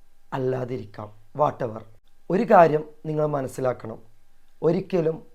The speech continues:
ഒരു വ്യക്തിയുടെ റിസൾട്ടിന് ആ വ്യക്തിയുടെ ഭാവി തീരുമാനിക്കാനുള്ള കഴിവില്ല. ഈ ലോകത്ത് അത്ഭുതങ്ങൾ സൃഷ്ടിച്ച ഒട്ടനേകം ആളുകളുണ്ട്.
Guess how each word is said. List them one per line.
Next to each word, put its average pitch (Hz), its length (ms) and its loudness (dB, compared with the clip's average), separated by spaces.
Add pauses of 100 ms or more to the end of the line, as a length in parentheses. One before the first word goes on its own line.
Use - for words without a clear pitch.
(220)
ഒരു 180 120 0
വ്യക്തിയുടെ 143 840 -4 (240)
റിസൾട്ടിന് 135 760 -4 (800)
ആ 180 120 6
വ്യക്തിയുടെ 131 840 -6 (240)
ഭാവി 143 540 2 (340)
തീരുമാനിക്കാനുള്ള 127 1200 -6 (360)
കഴിവില്ല. 117 600 -10 (1700)
ഈ 208 100 2
ലോകത്ത് 160 580 4 (440)
അത്ഭുതങ്ങൾ 165 580 4
സൃഷ്ടിച്ച 123 540 -10 (520)
ഒട്ടനേകം 156 880 0
ആളുകളുണ്ട്. 117 680 -6